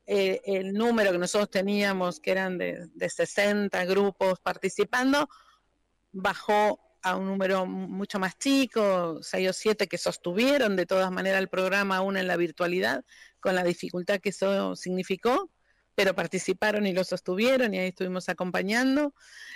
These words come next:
Eh, bueno, y este año nos vamos a tomar otra vez el trabajo. Hasta el quince de abril está la, mm, se pueden inscribir, igual, eh, ahí tenemos, eh, trabajando alguien específicamente para contactar a los grupos y a las escuelas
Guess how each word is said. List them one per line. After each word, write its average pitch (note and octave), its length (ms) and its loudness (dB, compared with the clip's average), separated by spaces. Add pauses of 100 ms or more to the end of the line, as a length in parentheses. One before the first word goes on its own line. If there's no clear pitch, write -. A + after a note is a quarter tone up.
Eh, F#3 680 0 (340)
bueno, E3 200 0
y F3 100 -2
este G3 200 -2
año G#3 180 0
nos F#3+ 100 0
vamos F3+ 240 -4
a F3 60 -4
tomar F3+ 360 -4
otra F3+ 220 -6
vez F3 220 -4
el F3+ 100 -6
trabajo. F#3 500 -4 (280)
Hasta E3 200 -6
el E3+ 100 -4
quince G3 320 -2
de F#3 60 2
abril F#3+ 400 0
está F3+ 300 -2
la, E3+ 420 -2
mm, D#3 240 -10 (340)
se - 200 -6
pueden F3+ 460 0
inscribir, G#3 800 2
igual, F3 580 2 (140)
eh, E3 500 -6 (100)
ahí E3+ 220 -4
tenemos, F3 440 -4 (140)
eh, F3 60 -8
trabajando F#3 380 0
alguien G3+ 200 2
específicamente F#3+ 960 -2
para E3+ 200 -4
contactar F#3 640 -4 (400)
a F#3 100 0
los F3 160 2
grupos F#3 440 -2
y - 40 -2
a F3 40 -2
las E3+ 180 -2
escuelas G3 520 0